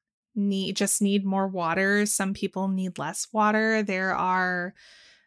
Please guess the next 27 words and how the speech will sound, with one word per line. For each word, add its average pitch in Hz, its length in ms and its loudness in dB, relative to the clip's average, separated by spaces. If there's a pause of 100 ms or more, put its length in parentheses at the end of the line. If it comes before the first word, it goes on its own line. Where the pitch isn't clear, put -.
(120)
you 226 160 4
know, 202 180 4
a 202 120 2
number 196 400 4
of 190 80 -2
factors 185 760 -2
that 185 140 -4
can 190 200 -4
contribute 180 680 -4
to 190 100 -8
how 190 180 -6
much 185 260 -10
water 180 540 -4 (300)
you 190 120 -2
need. 185 640 0 (380)
So 202 320 4
I 202 100 4
think 233 240 0
it's 220 160 -2
really 202 360 2
hard 190 1000 0 (260)
to - 160 2
come 208 500 2
up 190 340 2
with 190 360 -4 (120)
a 208 100 2
standard, 196 1200 2